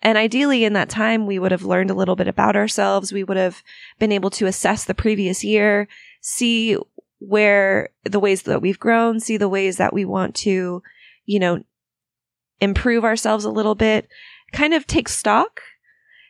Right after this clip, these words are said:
And now that we're coming into spring, whether or not you're coming into spring or fall, like, you might be moving more towards that direction of inwardness, and maybe you're coming out of that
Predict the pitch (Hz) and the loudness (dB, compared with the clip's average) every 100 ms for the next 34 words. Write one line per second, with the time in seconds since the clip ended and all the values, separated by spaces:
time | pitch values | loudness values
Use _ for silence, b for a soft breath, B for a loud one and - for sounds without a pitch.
0 | b 262 247 233 262 269 247 - 247 233 | b -2 2 2 2 0 -2 -4 -4 -4
1 | 220 220 - - 254 226 208 277 311 _ | -4 -6 -8 -2 0 0 -2 -6 -10 _
2 | _ _ _ _ _ _ - 262 247 277 | _ _ _ _ _ _ -6 0 2 2
3 | 294 254 220 196 233 196 196 196 196 - | 0 0 0 0 -2 -4 -4 -6 -6 -4
4 | 196 185 185 185 185 185 208 254 262 220 | -4 -4 0 0 2 0 0 0 0 0
5 | 202 196 196 190 190 190 185 185 - 175 | 0 0 0 -2 -4 -2 -2 -6 -10 -6
6 | 185 180 180 180 - 185 - 190 - - | -2 -2 -2 -6 -2 -2 0 -2 -2 -4
7 | 185 180 185 B B B B 214 196 190 | -4 -6 -8 B B B B -2 2 0
8 | 190 180 190 - - b b b b 208 | 0 -4 -6 -8 -14 b b b b 0
9 | 202 202 196 - 208 190 180 202 - 180 | 2 2 2 0 -2 0 0 0 0 -4
10 | 180 170 - | 0 0 0